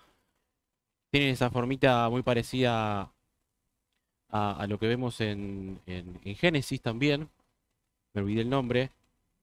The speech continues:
El Sigurat, muy bien ahí. Es el Sigurat. Y bueno, en, en, en fin, tenemos ahí una pirámide y una tierra.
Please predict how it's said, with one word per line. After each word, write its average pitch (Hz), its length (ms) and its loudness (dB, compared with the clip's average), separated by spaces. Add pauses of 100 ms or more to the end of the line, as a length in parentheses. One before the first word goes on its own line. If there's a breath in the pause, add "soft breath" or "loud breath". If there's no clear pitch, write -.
El 113 140 0
Sigurat, 117 500 0
muy 123 160 -6
bien 117 200 -2
ahí. 120 180 -6 (420 soft breath)
Es - 140 -2
el 120 80 2
Sigurat. 123 420 2 (800)
Y 135 120 -6
bueno, 104 340 -2
en, 160 280 2
en, 143 120 0
en 135 220 -2
fin, 175 340 -2
tenemos 139 280 2
ahí 139 120 4
una 131 200 2
pirámide 170 520 2
y 127 120 -2
una 135 200 0
tierra. 92 640 2